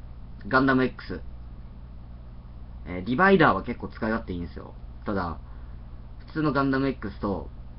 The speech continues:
ガンダムダブルXはサテライトキャノンっていう、まあ、大型のビーム砲がついてるんですけど、それのチャージまですごい時間がかかって、えー、Zへ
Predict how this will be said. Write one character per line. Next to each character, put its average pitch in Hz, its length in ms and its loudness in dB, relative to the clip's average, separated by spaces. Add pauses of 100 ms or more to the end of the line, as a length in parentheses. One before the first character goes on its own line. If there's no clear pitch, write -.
ガ 131 120 2
ン 131 60 6
ダ 113 80 6
ム 90 100 0
ダ 90 100 -2
ブ 90 100 -2
ル 95 80 2
X - 360 -8
は 82 280 -4
サ - 80 -4
テ 170 120 -2
ラ 170 100 2
イ 165 60 -2
ト 160 100 -4
キ 175 80 0
ャ 160 40 2
ノ 98 120 0
ン 85 60 -6
っ - 20 -6
て - 140 -10
い 82 60 -6
う、 82 40 -6
ま 82 80 -6
あ、 90 40 -6
大 117 100 0
型 135 180 0
の 127 100 2
ビ 113 160 2
ー 127 40 6
ム 127 80 4
砲 120 100 0
が 117 80 -2
つ 123 80 -4
い 113 60 -2
て 85 60 -8
る 78 80 -8
ん 76 40 -8
で 76 60 -8
す - 60 -12
け 78 60 -8
ど、 80 140 -6 (520)
そ 147 80 0
れ 151 80 2
の 156 260 0
チ - 100 0
ャ 165 100 6
ー - 20 2
ジ 127 80 2
ま 90 120 0
で 80 220 -6 (320)
す 117 60 0
ご 131 100 4
い 110 40 0
時 98 120 -2
間 98 120 -2
が 98 100 -2
か 82 80 -10
か 98 80 -6
っ 98 60 -6
て、 85 300 -8 (580)
え 80 360 -4 (1400)
ー、 - 20 -10
Z 123 360 2
へ 78 120 -6